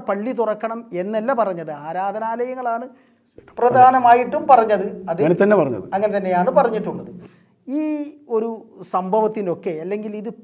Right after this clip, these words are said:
Speaker 1: പറയാനുള്ള ഒരു, ഒരു, ഒരു, ഒരു മനോധൈര്യം കുറുക്കോളിക്ക് ലഭിച്ചത് ഈ ചെറുപ്പത്തിലുള്ള ഈ മതവുമായി ബന്ധപ്പെട്ട, മതപഠനവുമായി ബന്ധപ്പെട്ടിട്ടുള്ള ഇത്തരത്തിലുള്ള പ്രോത്സാഹനങ്ങളിൽ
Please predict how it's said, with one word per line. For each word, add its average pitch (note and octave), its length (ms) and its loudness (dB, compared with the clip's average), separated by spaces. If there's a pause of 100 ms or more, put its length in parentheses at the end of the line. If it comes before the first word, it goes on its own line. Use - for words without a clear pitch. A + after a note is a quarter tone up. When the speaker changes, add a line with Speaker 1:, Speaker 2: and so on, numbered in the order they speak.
Speaker 1:
പറയാനുള്ള A3+ 760 0 (680)
ഒരു, G3+ 140 -2 (160)
ഒരു, F#3+ 120 -6 (100)
ഒരു, F#3 180 -6
ഒരു G3 120 -6 (180)
മനോധൈര്യം A3 720 2 (540)
കുറുക്കോളിക്ക് F3+ 680 -6 (300)
ലഭിച്ചത് D3+ 520 -12 (720)
ഈ F#3 160 -8 (500)
ചെറുപ്പത്തിലുള്ള G3 800 -4 (420)
ഈ E3+ 40 -16 (540)
മതവുമായി G#3+ 680 -4 (100)
ബന്ധപ്പെട്ട, D#3 480 -10 (480)
മതപഠനവുമായി F3+ 1080 -6 (140)
ബന്ധപ്പെട്ടിട്ടുള്ള D#3 880 -14 (800)
ഇത്തരത്തിലുള്ള F3+ 600 -8 (140)
പ്രോത്സാഹനങ്ങളിൽ F3 760 -6